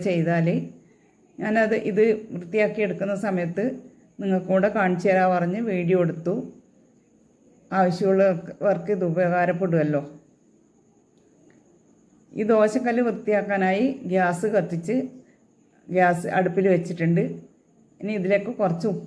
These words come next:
പൊടിയാണ് ഇട്ട് കൊടുക്കുന്നത്. ഉപ്പ് പൊടി പാത്രത്തിൽ മുഴുവൻ നിരത്തി കൊടുക്കണം. ഇനി ഫുൾ ഫ്ലെയിമിൽ തന്നെ ഇട്ട് പാത്രം നല്ലപോലെ ചൂടാക്കണം. നല്ലപോലെ ചൂടായി വരണം. ഇനി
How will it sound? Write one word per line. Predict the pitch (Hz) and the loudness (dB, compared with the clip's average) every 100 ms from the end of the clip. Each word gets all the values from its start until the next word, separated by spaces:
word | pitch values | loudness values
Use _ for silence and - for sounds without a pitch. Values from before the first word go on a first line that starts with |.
| 202 | -2
പൊടിയാണ് | 190 185 180 196 | 0 2 0 0
ഇട്ട് | 170 180 | -2 -2
കൊടുക്കുന്നത്. | 170 170 165 170 165 - - _ _ 175 | -2 0 0 0 -2 -10 -20 _ _ -18
ഉപ്പ് | 170 208 | -6 -2
പൊടി | 196 202 185 165 - - 170 | 0 0 -2 -6 -12 -16 -4
പാത്രത്തിൽ | 185 170 170 170 202 190 | -2 -2 -4 -4 -2 2
മുഴുവൻ | 170 185 208 | 2 2 2
നിരത്തി | 170 - 175 | -2 -2 -4
കൊടുക്കണം. | 170 - 165 - - - _ _ _ _ _ _ _ _ _ _ _ _ _ _ _ _ _ _ _ - | -4 -4 -2 -2 -4 -14 _ _ _ _ _ _ _ _ _ _ _ _ _ _ _ _ _ _ _ -4
ഇനി | 226 226 | -2 0
ഫുൾ | 208 214 214 | 2 0 2
ഫ്ലെയിമിൽ | 220 196 190 190 | 2 4 2 2
തന്നെ | 196 208 196 | 2 2 0
ഇട്ട് | 165 202 269 - - _ _ - | -2 -2 -2 -4 -14 _ _ -6
പാത്രം | 196 190 208 196 | -4 -2 0 2
നല്ലപോലെ | 185 175 190 175 175 220 226 | 2 2 2 2 2 0 0
ചൂടാക്കണം. | 185 160 156 - 156 160 - - _ - 180 | -2 0 0 -2 -4 -4 -10 -20 _ -16 -6
നല്ലപോലെ | 202 196 208 214 240 | 0 2 2 2 -2
ചൂടായി | 208 190 175 180 170 | -2 -2 0 0 0
വരണം. | 151 170 240 - - _ _ _ _ _ _ _ _ _ _ _ _ _ _ _ - _ _ _ _ _ _ _ _ _ _ _ _ _ _ _ _ _ _ _ | 0 -2 -4 -8 -20 _ _ _ _ _ _ _ _ _ _ _ _ _ _ _ -20 _ _ _ _ _ _ _ _ _ _ _ _ _ _ _ _ _ _ _
ഇനി | - | 0